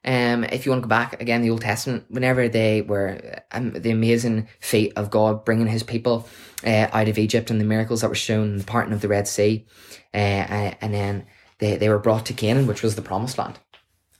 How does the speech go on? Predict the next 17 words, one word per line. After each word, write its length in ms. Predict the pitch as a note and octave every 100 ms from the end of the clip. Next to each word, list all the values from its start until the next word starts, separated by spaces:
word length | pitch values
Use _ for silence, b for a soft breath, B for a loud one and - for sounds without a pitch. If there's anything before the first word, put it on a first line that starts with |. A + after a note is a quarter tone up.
| -
And 240 | G2+ G#2
what 340 | G#2 C3 C3+ -
stopped 440 | - D3+ D3 -
them 280 | D3+ A#2 G#2+ b b
from 260 | - A#2 G#2+ b -
walking 480 | A#2 C3 C3 C#3 A#2+
in 440 | A2 A#2 A#2+ A#2 -
the 60 | A2
will 180 | G#2+ G#2+
of 120 | A2
God 360 | F#2+ A2 G#2+ -
and 80 | G#2+
for 80 | A2
what 140 | A2
he 120 | A2+
had 100 | G#2
planned 400 | - G#2 A#2 C3